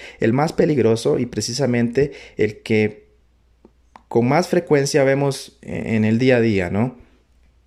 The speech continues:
Y es que cuando ni Lucía ni Ramiro saben lo que quieren, pues mucho menos a-, hacia dónde quieren ir, eh, lo único que saben es que quieren ir juntos.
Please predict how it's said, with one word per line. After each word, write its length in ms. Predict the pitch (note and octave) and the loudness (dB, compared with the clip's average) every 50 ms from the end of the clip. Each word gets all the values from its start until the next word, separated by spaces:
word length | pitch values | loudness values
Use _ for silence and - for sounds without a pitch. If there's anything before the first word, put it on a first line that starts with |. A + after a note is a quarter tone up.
| _ _ _ _ _ _ _ _ _ _ _ _ _ - - - _ - | _ _ _ _ _ _ _ _ _ _ _ _ _ -20 -20 -20 _ 0
Y 80 | A#2+ | 2
es 100 | C3 B2+ | 2 2
que 220 | - D#3+ D#3 D#3 - | 2 -2 -4 -2 -2
cuando 480 | D3 C3 B2+ B2+ B2+ A#2+ A#2 A#2 - - | 0 0 2 4 4 4 2 0 -2 -2
ni 220 | C#3+ D3 E3 F3+ | 0 2 2 4
Lucía 720 | G3 G#3 G3 - - F3 C3+ A2+ G#2+ A2 A#2 - - - _ | 4 4 2 2 0 0 2 2 2 2 -2 -4 -10 -18 _
ni 300 | - C#3+ C#3 D#3+ F3 F3 | -6 -4 0 2 2 4
Ramiro 500 | F3 F#3 F3+ E3+ D3 A#2+ - A2 G#2+ - | 4 2 2 2 2 2 2 2 0 0
saben 640 | - - - E3+ E3+ E3 C#3 A#2 G#2 G2+ G#2+ A#2 | -4 -4 -2 0 2 2 2 2 2 2 2 4
lo 160 | C3 D3+ D3+ | 4 2 2
que 160 | - F3+ E3+ - | 0 -4 -4 -4
quieren, 560 | - - A2+ G#2 G2 G2+ G#2 C3 E3 E3 - _ _ _ _ _ _ _ _ _ _ _ _ - | -4 0 0 2 2 2 0 -2 -4 -6 -10 _ _ _ _ _ _ _ _ _ _ _ _ -8
pues 140 | G#2 F#2+ | -4 -2
mucho 280 | G#2+ A2 A#2 A#2 - D3 | 0 0 0 2 0 0
menos 380 | C3+ C3+ C3 A#2+ A2+ G#2 - A#2+ | 0 2 2 2 2 0 0 0
a-, 180 | A2+ A2 F2 | -2 -2 -2
hacia 220 | - - - G#2+ G#2+ | -2 -2 -2 0 0
dónde 260 | A2 A2+ A#2 A#2 A#2 | 2 2 2 0 0
quieren 260 | A#2 B2+ B2 B2+ C#3 | 0 0 0 0 2
ir, 360 | C3 A#2 A#2 A#2 C#3+ - - - _ _ _ _ _ _ _ _ _ _ _ | 2 2 0 0 -2 -8 -16 -20 _ _ _ _ _ _ _ _ _ _ _
eh, 380 | - A2 A2 G#2+ G#2 G2+ E2+ - | -2 0 0 2 2 0 0 0
lo 160 | - A2+ A2+ | 2 4 4
único 400 | A#2 C3+ D3+ E3 - - F3 E3+ | 4 4 4 2 0 0 -2 0
que 120 | F3 G3 F#3 | 0 0 -2
saben 400 | - - D#3+ C#3+ C3+ C3+ C#3 C3+ | 0 0 0 2 2 0 0 0
es 160 | C3+ C3+ - | -2 -4 -2
que 180 | - - - - | -4 -6 -6 -6
quieren 420 | - - F3 F#3 F3+ E3+ D#3+ D#3 | -2 2 4 6 6 6 4 4
ir 140 | D3 C#3+ C3+ | 2 2 2
juntos. 680 | A#2 B2 A2+ G#2 F#2+ F#2 - - A2 - - - _ | 2 2 2 2 0 -2 -4 -8 -8 -8 -10 -16 _